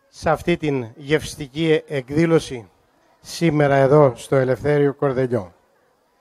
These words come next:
Πατριώτες μου αγαπητοί, κληρονομήσαμε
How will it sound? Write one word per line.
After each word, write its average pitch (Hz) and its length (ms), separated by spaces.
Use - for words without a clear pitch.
Πατριώτες 196 760
μου 202 160
αγαπητοί, 175 600
κληρονομήσαμε 180 1200